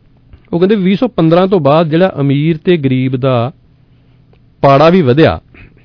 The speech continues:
ਸੋ ਉਹਦਾ ਕਰਕੇ ਵੀ ਜਿਹੜੀਆਂ ਇਹ ਘਟਨਾਵਾਂ ਜਿਹੜੀਆਂ ਨੇ ਜੀ ਉਹ ਹੋ ਰਹੀਆਂ ਨੇ,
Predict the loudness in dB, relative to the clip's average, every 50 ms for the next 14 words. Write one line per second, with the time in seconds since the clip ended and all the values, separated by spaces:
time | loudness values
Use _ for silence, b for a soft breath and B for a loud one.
0 | _ _ _ _ _ _ _ _ _ _ _ _ _ _ _ _ _ b b b
1 | b b b b b b b b b _ -8 -8 -4 0 0 2 2 2 2 2
2 | 2 0 0 0 0 -2 -2 0 -2 -2 -2 -2 0 0 0 0 -2 -2 -4 -4
3 | -4 -4 -4 -2 -4 -4 -4 -4 -4 -2 -2 -2 -4 -4 -4 -6 -4 -6 -6 -4
4 | -6 -8 -8 -6 -6 -4 -4 -2 -2 -2 -4 -4 -4 -6 -8 -8 -10